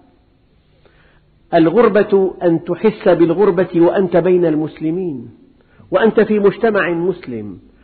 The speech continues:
وأنت في مجتمع يؤدي الصلوات، وأنت في مجتمع يرفع شعارات الإسلام. الغربة الحقيقية أن تشعر أن الذين حولك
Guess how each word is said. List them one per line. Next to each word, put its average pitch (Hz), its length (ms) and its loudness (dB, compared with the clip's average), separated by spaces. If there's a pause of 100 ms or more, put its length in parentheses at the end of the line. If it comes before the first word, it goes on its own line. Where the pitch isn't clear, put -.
(160)
وأنت 214 320 0
في 214 200 0
مجتمع 214 460 0
يؤدي 196 460 2
الصلوات، 185 640 -6 (520)
وأنت 190 300 0
في 185 220 -2
مجتمع 175 720 0 (440)
يرفع 170 600 0 (180)
شعارات 143 480 -2
الإسلام. 127 680 -10 (840)
الغربة 175 520 2
الحقيقية 190 1000 0 (720)
أن 156 180 0
تشعر 165 420 -2 (100)
أن 165 180 0
الذين 160 540 0
حولك 147 560 0